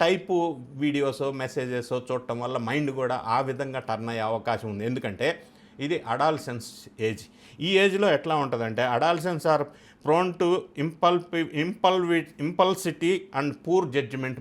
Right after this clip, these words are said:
mind ఉంటది. వాళ్ళకేంటంటే జడ్జిమెంట్ సక్రమంగా తీసుకునే మైండ్ ఉండదు అడాలసెంట్స్‌లో. పూర్ జడ్జిమెంట్ మైండ్ ఉంటది.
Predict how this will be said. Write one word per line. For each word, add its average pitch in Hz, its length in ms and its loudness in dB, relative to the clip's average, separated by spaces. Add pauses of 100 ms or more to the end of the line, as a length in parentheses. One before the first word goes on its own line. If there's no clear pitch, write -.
mind 117 260 0
ఉంటది. 104 260 -6
వాళ్ళకేంటంటే 143 640 -2 (340)
జడ్జిమెంట్ 156 580 -4
సక్రమంగా 147 520 -4 (100)
తీసుకునే 127 360 -8 (100)
మైండ్ 131 320 -4
ఉండదు 123 320 -2
అడాలసెంట్స్‌లో. 113 680 -4 (460)
పూర్ 190 280 4
జడ్జిమెంట్ 135 580 -4
మైండ్ 123 300 -4
ఉంటది. 107 220 -6